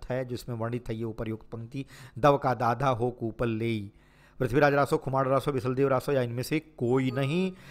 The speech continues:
चौबीसवें प्रश्न का विकल्प सी सही है, बिसलदेव रासो। बिसलदेव रासो जिसमें प्रेम का वर्णन किया गया है और महाराज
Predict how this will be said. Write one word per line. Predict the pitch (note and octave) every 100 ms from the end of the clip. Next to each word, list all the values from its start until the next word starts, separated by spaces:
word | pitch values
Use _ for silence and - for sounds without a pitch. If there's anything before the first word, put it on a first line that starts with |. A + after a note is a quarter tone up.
| - - - -
चौबीसवें | - E3 E3 D#3 E3 - F3 F3
प्रश्न | D#3 - C3+ - D3+
का | D3 D#3
विकल्प | B2+ A#2 C3+ B2+
सी | - D#3+
सही | C3+ A#2+ A#2+
है, | B2+
बिसलदेव | B2 G#2+ B2 A2 G#2+ A#2+ A2+
रासो। | A2 G#2+ - A#2 G2 - - - - - -
बिसलदेव | A2+ C3 A2+ B2+ B2+
रासो | A#2+ D3
जिसमें | B2 - A#2
प्रेम | - B2+ B2
का | B2 A#2 - - _ -
वर्णन | A#2 C3+ C#3+
किया | B2+ D3
गया | C#3+ D3+ D3
है | E3 F3+ - - - _ _ _ _ _ _ - -
और | A#2 A#2+ B2 A#2+ A#2+
महाराज | A#2 A#2+ C3 B2+